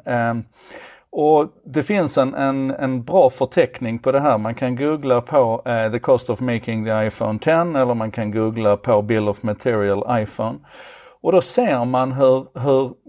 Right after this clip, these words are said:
den här kostnaden för komponenterna i iPhonen låg ganska stadigt mellan iPhone fyra S och iPhone sex Plus. Den låg på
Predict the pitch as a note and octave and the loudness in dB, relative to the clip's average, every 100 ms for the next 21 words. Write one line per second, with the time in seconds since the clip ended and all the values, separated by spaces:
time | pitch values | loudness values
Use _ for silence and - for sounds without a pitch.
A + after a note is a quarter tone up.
0 | - - D3 D#3+ E3+ - D3+ F3 - E3+ | -16 -6 -2 0 -2 -2 0 0 0 2
1 | B2+ A#2+ A#2+ - B2+ A#2+ D3 D3+ A2+ A#2 | 2 2 -2 0 0 0 -2 -2 -2 -2
2 | B2 - F3+ C#3+ E3 C#3 - - A2 A2+ | -2 -2 -2 -2 -2 -2 -2 -4 -4 -4
3 | C3 C#3+ A#2 B2 B2 C#3 - B2+ A2 - | 0 0 0 -2 -2 -4 -2 2 2 0
4 | - - - - C#3 A#2+ D#3+ C3 G#2+ G#2 | -10 -18 -12 -2 2 4 2 2 2 0
5 | - - - B2+ B2+ C3+ A#2+ A2+ A2+ A2+ | -4 -14 -4 0 2 2 2 2 0 -2
6 | G#2+ A#2 A2 G#2+ - A#2 G#2+ G#2+ A#2 A#2+ | -2 -4 -4 -4 0 0 2 2 4 2
7 | G#2 - G#2+ G2+ G#2+ G#2+ - G#2 G#2 G2+ | 2 -4 -4 0 0 -2 -2 -4 -4 -6
8 | - G2+ - - F3 G#2 - - B2 C3 | -4 -4 -8 -6 -4 -4 -4 -2 2 2
9 | A2 A2+ G#2 | 2 -2 -2